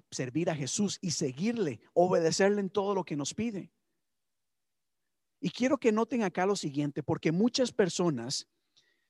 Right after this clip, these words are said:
ven el seguir a Cristo, el vivir en santidad, el sacrificio como una carga. "Ay, la cruz,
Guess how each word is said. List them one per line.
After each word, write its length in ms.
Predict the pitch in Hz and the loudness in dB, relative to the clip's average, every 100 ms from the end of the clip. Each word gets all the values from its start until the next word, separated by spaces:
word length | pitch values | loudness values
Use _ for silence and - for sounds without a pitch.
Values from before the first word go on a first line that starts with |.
| _ _ _ | _ _ _
ven 420 | 147 131 226 240 | 0 4 4 2
el 120 | 233 208 | -2 0
seguir 360 | 180 170 208 | -2 0 0
a 60 | 196 | 0
Cristo, 880 | - 185 196 - - - 110 113 _ _ _ _ _ _ _ _ _ _ | 2 2 2 -2 -8 -10 -10 -12 _ _ _ _ _ _ _ _ _ _
el 140 | 170 165 | 0 2
vivir 300 | 165 185 214 | 2 4 4
en 100 | 214 | 4
santidad, 760 | 196 165 147 143 147 180 139 - _ _ _ | 0 -2 0 0 4 4 2 -2 _ _ _
el 120 | 165 | -4
sacrificio 600 | - 160 151 151 214 214 | -2 -2 -2 -4 0 2
como 220 | - 165 165 | 2 4 4
una 240 | 185 175 | 4 2
carga. 480 | - 170 170 143 120 - - | 0 0 2 2 -2 -8 -12
"Ay, 580 | - 165 190 196 190 180 | 2 6 8 10 10 10
la 240 | 175 165 156 | 12 12 10
cruz, 640 | - 170 185 180 170 | 12 12 12 12 8